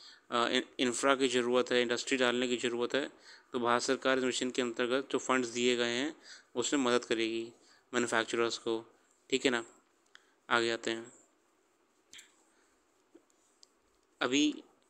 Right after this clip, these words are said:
अट्ठाईस जुलाई को, जब अभी आपको मैं बता रहा हूँ, सेमीकॉन इंडिया टू ज़ीरो टू थ्री भी हुआ है,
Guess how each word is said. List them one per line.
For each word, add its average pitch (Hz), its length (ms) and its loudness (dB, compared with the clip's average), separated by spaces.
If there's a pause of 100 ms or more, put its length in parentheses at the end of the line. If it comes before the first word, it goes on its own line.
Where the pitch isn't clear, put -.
अट्ठाईस 135 300 4
जुलाई 127 280 6
को, 143 220 -2 (160)
जब 127 120 4
अभी 131 200 2
आपको 127 180 -4
मैं 127 160 0
बता 123 240 4
रहा 120 180 2
हूँ, 127 240 -4 (500)
सेमीकॉन 139 680 2 (100)
इंडिया 127 520 2 (540)
टू 147 180 6
ज़ीरो 135 300 2
टू 135 160 -2
थ्री 135 260 0
भी 131 120 -2
हुआ 127 300 4
है, 127 100 -4